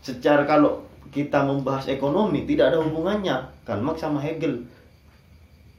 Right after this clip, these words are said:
Tapi ketika berbicara filsafat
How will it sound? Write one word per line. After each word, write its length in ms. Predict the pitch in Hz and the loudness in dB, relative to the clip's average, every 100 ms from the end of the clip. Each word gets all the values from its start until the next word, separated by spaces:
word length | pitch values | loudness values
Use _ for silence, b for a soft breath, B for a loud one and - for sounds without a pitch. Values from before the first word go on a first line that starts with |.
| - - - - - - - - - - | -20 -20 -20 -20 -20 -20 -20 -20 -20 -2
Tapi 340 | 185 220 233 - | 2 2 2 2
ketika 400 | 180 180 170 156 | 2 4 4 4
berbicara 480 | 156 156 156 147 | 2 2 2 2
filsafat 640 | 143 139 165 202 - 135 | 0 -2 0 0 2 -2